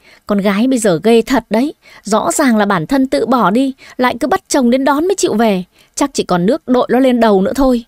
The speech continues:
chứ chẳng phải vợ gì nữa." Bảo thấy mẹ nói vậy, vội gạt đi: "Mẹ, mẹ nói gì thế? Vợ con đưa cháu sang ngoại chơi vài hôm,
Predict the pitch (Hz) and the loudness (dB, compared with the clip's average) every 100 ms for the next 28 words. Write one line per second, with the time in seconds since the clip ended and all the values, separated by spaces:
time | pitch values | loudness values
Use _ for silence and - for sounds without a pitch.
0 | _ - 339 330 254 254 220 185 262 - | _ -10 -4 -2 -2 0 -2 0 0 0
1 | 226 233 226 339 359 _ _ _ _ _ | 0 2 2 -2 -6 _ _ _ _ _
2 | 208 190 156 165 262 254 - 185 240 247 | -2 -2 -2 -2 0 0 0 -2 0 -2
3 | 220 - _ 190 214 - 180 - 214 208 | -2 -8 _ -2 0 0 -2 0 0 0
4 | - _ _ 190 190 208 202 - - 220 | -6 _ _ -2 0 -2 -4 -8 -4 0
5 | 208 226 269 254 240 294 311 - - - | 0 0 0 0 0 -2 -4 -12 -10 -2
6 | 240 - 269 262 269 254 269 302 277 - | 0 0 0 2 2 0 0 0 0 -2
7 | - 277 254 240 208 269 254 | 0 0 2 2 2 2 0